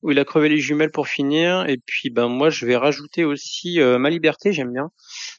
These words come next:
Euh, les deux dernières fois, c'était plutôt bien. C'est une grande jument, c'est une grande pouliche, pardon, elle a trois ans. Euh, c'est une grande pouliche, elle a du, elle a du gabarit, donc elle va, elle va progresser en,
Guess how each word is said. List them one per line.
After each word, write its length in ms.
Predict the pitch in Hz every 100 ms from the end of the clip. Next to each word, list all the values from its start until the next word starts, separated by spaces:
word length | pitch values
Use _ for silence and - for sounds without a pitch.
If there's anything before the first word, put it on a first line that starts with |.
| -
Euh, 600 | 120 120 117 113 117 113
les 100 | 113
deux 240 | - - 147
dernières 300 | 143 135 -
fois, 160 | 160
c'était 280 | 160 - 120
plutôt 340 | - 151 143 131
bien. 460 | 127 151 165 175
C'est 160 | 165 131
une 60 | 123
grande 220 | 139 165
jument, 440 | - 147 143 143
c'est 100 | -
une 60 | 135
grande 160 | 165
pouliche, 260 | 156 135 123
pardon, 160 | 117 110 110
elle 100 | 107
a 40 | -
trois 140 | -
ans. 100 | 110 - - - - _ -
Euh, 200 | 117 117
c'est 140 | - 131
une 80 |
grande 200 | 127 156
pouliche, 380 | - 160 165 185
elle 100 | 120
a 60 | 113
du, 320 | 117 117 117
elle 100 | 123
a 60 | 127
du 120 | 135
gabarit, 420 | 139 131 135 156
donc 180 | 139 113
elle 100 | 117
va, 180 | 117 -
elle 80 | 127
va 120 | 131
progresser 580 | - 139 131 131 - 135
en, 160 | 117